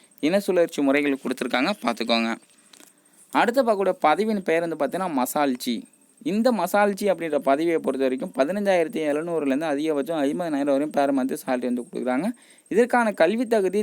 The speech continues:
தமிழ் எழுத படிக்க தெரிந்தாலே போதும், இதற்கு வந்து யாருனாலும் விண்ணப்பிக்கலாம். Total number of vacant அப்படின்னு பார்த்தோம்னா, ஆறு வேகன்சிஸ் வந்து கொடுத்துருக்காங்க. இன சுழற்சி முறைகள் பார்த்துக்கோங்க. அடுத்த பார்க்கக்கூடிய பதவி நேம் வந்து பார்த்தீங்கன்னா, இரவு காவலர். So, நைட் வாட்ச்மேன். இந்த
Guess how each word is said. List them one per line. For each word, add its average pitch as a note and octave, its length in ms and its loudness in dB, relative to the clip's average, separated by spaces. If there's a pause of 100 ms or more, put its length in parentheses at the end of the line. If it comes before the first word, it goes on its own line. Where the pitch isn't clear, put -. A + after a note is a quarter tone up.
(120)
தமிழ் G#3+ 260 2 (120)
எழுத G3+ 180 2 (120)
படிக்க F3 320 -2
தெரிந்தாலே C#3 340 2 (100)
போதும், D3 320 0
இதற்கு C3+ 240 -2
வந்து D3 180 -2
யாருனாலும் B2+ 440 -2
விண்ணப்பிக்கலாம். A#2+ 580 -4 (640)
Total A3 340 4
number G3 220 0
of C#3 140 0
vacant F#3 380 2
அப்படின்னு D3 260 0
பார்த்தோம்னா, C#3 300 -2 (140)
ஆறு F3 220 2
வேகன்சிஸ் D3+ 480 -2
வந்து C#3+ 180 -4
கொடுத்துருக்காங்க. A2+ 540 -4 (680)
இன E3 200 2
சுழற்சி D3 380 0
முறைகள் C#3+ 360 0
பார்த்துக்கோங்க. B2 460 0 (640)
அடுத்த G#3+ 180 4
பார்க்கக்கூடிய G3 360 2 (100)
பதவி G3 280 2 (100)
நேம் E3 220 0
வந்து D3+ 180 -2
பார்த்தீங்கன்னா, C3+ 360 -2 (160)
இரவு F#3 220 4 (120)
காவலர். B2+ 380 4 (280)
So, C#3+ 80 0 (120)
நைட் G3 280 -2
வாட்ச்மேன். D3+ 440 0 (380)
இந்த G#3 120 0